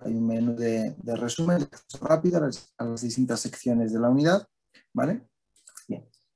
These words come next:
Y empezamos con un, ah, con un, eh, con un vídeo, un pequeño vídeo,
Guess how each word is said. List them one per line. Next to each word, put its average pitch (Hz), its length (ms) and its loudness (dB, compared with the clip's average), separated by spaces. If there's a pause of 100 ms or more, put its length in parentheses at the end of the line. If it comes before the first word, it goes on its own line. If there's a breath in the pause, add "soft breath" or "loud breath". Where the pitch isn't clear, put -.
Y 160 100 4
empezamos 160 720 2
con 139 200 2
un, 156 460 2
ah, 117 400 0
con 120 160 0
un, 120 720 2
eh, - 60 -14
con 120 120 2
un 127 120 6
vídeo, 175 260 8 (160)
un - 80 -20
pequeño 127 320 4
vídeo, 175 460 2